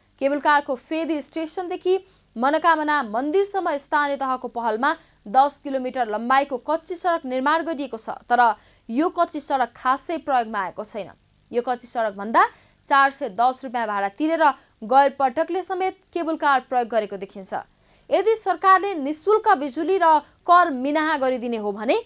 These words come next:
मनोकामना केबुल कारले स्थानीय बासिन्दालाई दुई सय रुपियाँमा आवत जावतको व्यवस्था गर्न सक्ने देखिन्छ।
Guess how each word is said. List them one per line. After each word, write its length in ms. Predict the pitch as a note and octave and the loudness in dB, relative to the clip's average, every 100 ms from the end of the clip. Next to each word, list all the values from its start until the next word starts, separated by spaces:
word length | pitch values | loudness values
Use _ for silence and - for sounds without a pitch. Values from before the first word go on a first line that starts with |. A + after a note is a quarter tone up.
| _ _ | _ _
मनोकामना 560 | A3+ C#4 C#4 C#4+ C4 B3 | -4 -2 2 0 2 -2
केबुल 300 | A#3+ B3 A#3+ | -2 -2 -2
कारले 400 | A#3+ D#4 E4+ G4 | 2 4 4 0
स्थानीय 380 | F4 - D#4+ D4 | -4 -2 0 0
बासिन्दालाई 640 | A3 A#3+ A#3+ D4 D#4 D4+ B3 - _ - | -2 -2 -4 2 4 4 2 -4 _ -14
दुई 280 | G3+ D#4+ E4+ | -4 -2 -2
सय 220 | - D#4+ | -4 -6
रुपियाँमा 460 | A#3+ D4+ D4 C#4 A#3 | -4 -4 -2 0 0
आवत 280 | A#3+ A#3+ | 0 -2
जावतको 460 | G#3 B3 A#3+ A3+ A3+ | -2 0 0 -2 -4
व्यवस्था 400 | G#3 A3+ - D#4+ | -4 -4 -2 -2
गर्न 180 | D#4 D4+ | 0 -4
सक्ने 340 | - D#4+ D#4+ | -6 -8 -6
देखिन्छ। 340 | B3+ A#3+ G#3 | -8 -8 -12